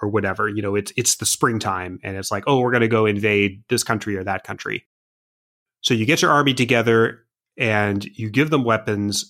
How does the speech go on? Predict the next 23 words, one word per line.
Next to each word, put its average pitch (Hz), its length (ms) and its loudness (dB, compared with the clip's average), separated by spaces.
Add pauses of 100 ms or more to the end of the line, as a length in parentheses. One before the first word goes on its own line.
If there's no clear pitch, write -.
and 95 500 -6 (160)
they 98 360 -6 (160)
kinda 98 300 -2 (160)
rampage 135 540 2
through 127 260 0
the 107 260 0 (140)
landscape. 107 760 -2 (220)
You - 80 -16
fight 160 220 0
your 143 80 2
battles. 107 640 -2 (520)
Whatever 131 240 0
the 151 80 4
result 127 240 2
of 120 80 -4
the 113 40 2
battles 107 640 0
are, 104 520 0 (180)
then 123 200 2
you 117 100 4
go 107 180 2
home, 95 320 0
basically. - 640 -8